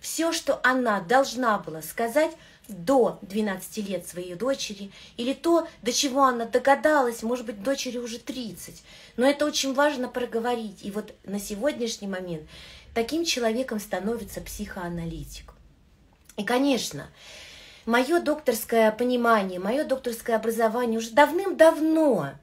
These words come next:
ввело меня, а, в-, внедрило, поместило навсегда ту самую ответственность, с которой я всегда иду в работу. То самое понимание,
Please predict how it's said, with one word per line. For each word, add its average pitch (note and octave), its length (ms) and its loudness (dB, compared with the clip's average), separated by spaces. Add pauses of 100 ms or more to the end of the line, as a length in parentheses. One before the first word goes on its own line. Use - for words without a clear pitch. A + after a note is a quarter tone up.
(340)
ввело C#4+ 720 0
меня, B3 600 0 (520)
а, G3+ 540 0
в-, G#3+ 300 -4
внедрило, C4 960 2
поместило B3+ 1160 0 (440)
навсегда A#3 840 0 (840)
ту E4 140 2
самую B3 640 4 (100)
ответственность, B3+ 760 -4
с - 20 -12
которой C4+ 380 -4
я C#4+ 120 4
всегда B3+ 480 -4
иду A#3+ 200 -8
в A3+ 80 -8
работу. G#3+ 600 -6 (480)
То C#4+ 100 6
самое D#4 420 4
понимание, D#4 1120 2